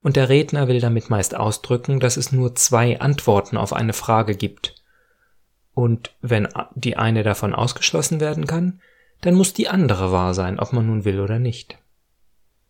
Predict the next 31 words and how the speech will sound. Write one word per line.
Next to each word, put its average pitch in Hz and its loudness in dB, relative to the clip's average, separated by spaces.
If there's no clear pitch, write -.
Bei 131 0
drei 151 2
Lösungen 104 0
spricht - -4
man 143 0
auch 127 -2
von 139 -2
einem 127 -2
Trilemma, 95 -4
bei 92 -4
vieren 120 -4
von 135 -6
einem 127 -2
Quadrilemma. 98 -4
Landläufig 175 0
verwendet 160 2
man 147 2
das 139 0
Wort 139 0
aber - -2
auch, 139 -2
wenn 135 0
man 127 2
ausdrücken 135 0
will, 117 2
dass 113 -4
beide 131 4
Lösungen 107 0
irgendwie 110 -4
schlecht - -4
sind. - -18